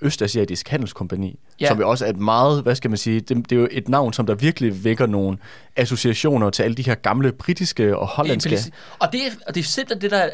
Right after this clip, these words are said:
Speaker 2: ideen, Andreas. Det er fuldstændig, altså, H N
Speaker 1: Det er
Speaker 2: Andersen
Speaker 1: den der hele, den der
Speaker 2: Ja,
Speaker 1: imperialisme-nostalgi.
Speaker 2: ja, ja, og H N Andersen og hans lakajer i dansk presse derhjemme, de kører det op som sådan her. Det er fordi, for dem jo er imperialisme og kolonisme, det er jo positive ting.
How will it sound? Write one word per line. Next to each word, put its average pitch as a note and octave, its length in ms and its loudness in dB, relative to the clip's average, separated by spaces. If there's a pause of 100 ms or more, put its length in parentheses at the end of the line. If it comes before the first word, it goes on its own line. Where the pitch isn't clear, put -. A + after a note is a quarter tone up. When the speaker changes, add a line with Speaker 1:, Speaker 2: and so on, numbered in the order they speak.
(100)
Speaker 2:
ideen, D3 540 -6
Andreas. - 380 -14 (720)
Det G#3 100 6
er A3 40 4
fuldstændig, F3+ 640 -2
altså, D3+ 160 -2 (200)
H - 120 -2
N E3 80 4
Speaker 1:
Det D#3+ 100 0
er - 40 0
Speaker 2:
Andersen D#3 300 4
Speaker 1:
den D#3+ 100 6
der C3+ 60 6
hele, D3 240 2
den C#3 160 2
der C3+ 100 6
Speaker 2:
Ja, A#2+ 100 6
Speaker 1:
imperialisme-nostalgi. B2 960 2
Speaker 2:
ja, A#2+ 60 4 (120)
ja, A3+ 160 2 (160)
og F3 160 6
H D3+ 40 -2 (140)
N C#3+ 40 -4
Andersen B3+ 420 0
og D#3 500 4
hans D3+ 240 -2
lakajer F#3 480 2
i D#3+ 40 4
dansk - 260 -2
presse C#3 460 -2 (140)
derhjemme, C3+ 320 -2
de D#3 100 -2
kører F3+ 260 4
det D4+ 80 -4
op C3+ 160 -2
som C3 100 -18
sådan A2+ 200 -16
her. G2+ 80 -12 (280)
Det G#3 100 0
er A#3 60 -2
fordi, G#3+ 200 -6
for F#3+ 80 -8
dem F3+ 220 -2
jo C4+ 200 -4
er D#3+ 140 4
imperialisme D3 580 -6
og G3+ 60 -8
kolonisme, D3+ 340 -6
det F3 100 -10
er G3+ 40 -2
jo G3+ 40 -6
positive A#3+ 380 -6
ting. - 180 -12